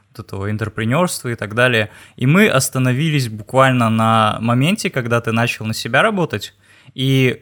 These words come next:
когда ты уже назвался Rocket Study образовательным центром, ты был в комнате,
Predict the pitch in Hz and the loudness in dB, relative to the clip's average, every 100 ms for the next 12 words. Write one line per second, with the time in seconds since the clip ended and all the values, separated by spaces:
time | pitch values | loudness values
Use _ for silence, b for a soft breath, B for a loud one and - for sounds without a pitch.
0 | - 123 123 127 135 135 147 127 117 113 | -8 -4 0 0 2 2 2 2 2 2
1 | 117 110 - 98 - 110 110 110 - 131 | 2 2 -4 -8 -4 -6 -4 -8 -2 0
2 | 180 170 98 _ 110 110 113 120 120 - | 2 0 -4 _ -10 -4 -2 2 0 0
3 | 107 104 - 104 98 95 - 120 110 98 | -4 -4 -4 -4 -4 -10 -8 -4 -2 -4
4 | b b b - - 160 196 165 - 92 | b b b -6 2 4 6 4 0 -2